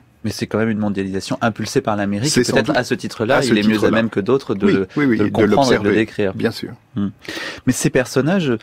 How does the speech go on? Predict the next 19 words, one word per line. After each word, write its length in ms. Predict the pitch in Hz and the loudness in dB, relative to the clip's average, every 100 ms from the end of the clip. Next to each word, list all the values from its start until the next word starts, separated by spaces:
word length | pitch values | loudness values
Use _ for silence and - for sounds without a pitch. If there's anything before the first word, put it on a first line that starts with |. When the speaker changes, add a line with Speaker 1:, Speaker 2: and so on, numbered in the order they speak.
| - - | -8 -2
Speaker 1:
euh, 140 | 107 | -2
précisément, 800 | 104 120 110 113 110 113 143 165 | 0 -2 -2 -2 0 0 0 0
euh, 60 | 113 - - - | 0 -4 -12 -6
euh, 100 | 101 | -6
pourraient, 380 | - 113 113 110 | -4 0 2 2
euh, 100 | 101 | 0
vivre 320 | 110 120 120 - - | 0 -2 -2 -4 -2
à 120 | 110 | 0
New 160 | 113 110 | 0 2
York, 420 | 113 127 160 - | 2 2 2 -2
euh, 140 | 104 - | -2 -2
à 120 | 110 | -6
Paris, 580 | - 104 131 131 151 127 | -2 -4 -4 -6 -2 0
euh, 140 | 107 107 | 2 2
à 120 | 104 | 0
Londres, 380 | 113 131 139 107 | 0 -2 0 0
euh, 160 | 98 - | 0 -2
à 100 | 95 | -4
Shanghai. 640 | - 107 107 123 156 139 | -4 -4 -2 -2 -2 -4